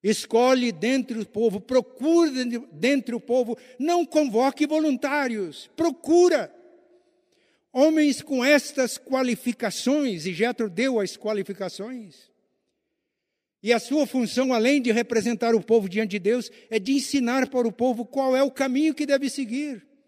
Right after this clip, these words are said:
qual é o estatuto que deve obedecer, isto é, treina, dá instrução. Constitui por chefes de dez, por chefes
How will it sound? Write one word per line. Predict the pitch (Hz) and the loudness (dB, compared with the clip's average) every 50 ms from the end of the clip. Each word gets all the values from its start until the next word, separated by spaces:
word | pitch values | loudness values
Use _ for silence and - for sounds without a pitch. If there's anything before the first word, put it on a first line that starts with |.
| _ _ _ _ _ _ _ _ _ | _ _ _ _ _ _ _ _ _
qual | - 226 254 269 285 | -2 -2 2 2 4
é | 285 | 2
o | 285 | 2
estatuto | 254 - - - 262 240 - - - 285 320 330 320 - | 0 -2 -2 -4 -4 -4 -4 -2 2 4 4 4 4 2
que | 226 277 269 | -2 -2 0
deve | 220 247 254 233 233 | 0 0 2 2 2
obedecer, | 247 220 247 247 240 240 220 - - 214 254 262 | 0 0 0 -2 -4 -6 -6 -6 -8 -8 -6 -6
isto | 240 190 - - 247 | -6 -8 -4 -2 -2
é, | 247 202 | -2 -2
treina, | - - - - _ _ - 262 247 254 277 277 269 254 240 220 185 143 - - - _ | -4 -8 -16 -20 _ _ 2 4 6 6 6 6 6 4 2 2 0 -4 -6 -12 -20 _
dá | 175 170 233 247 262 | -4 0 2 4 4
instrução. | 269 233 - - - 254 233 - - 220 254 262 254 233 196 175 - - _ _ _ _ _ _ _ _ _ _ _ _ _ _ _ _ _ _ _ _ _ _ _ _ _ _ _ _ _ _ _ _ _ | 2 2 0 -4 -6 -6 -6 -4 -4 -6 -4 -4 -6 -8 -12 -14 -18 -20 _ _ _ _ _ _ _ _ _ _ _ _ _ _ _ _ _ _ _ _ _ _ _ _ _ _ _ _ _ _ _ _ _
Constitui | 226 262 269 - - 269 - - 285 311 294 | 2 2 2 2 0 -2 0 2 4 4 4
por | - - 262 233 | 4 0 -2 -4
chefes | - - - 262 269 - 240 226 180 | -4 0 0 0 0 0 -2 -4 -2
de | 226 240 | -4 0
dez, | 190 233 240 254 254 254 233 208 - - - - - _ _ _ _ _ _ _ _ | 2 2 2 2 2 0 -4 -6 -10 -14 -16 -16 -20 _ _ _ _ _ _ _ _
por | - 247 214 | -2 -2 -2
chefes | - - 233 240 226 233 233 240 226 - - - - | -2 0 0 0 0 -2 -2 -4 -4 -4 -6 -10 -16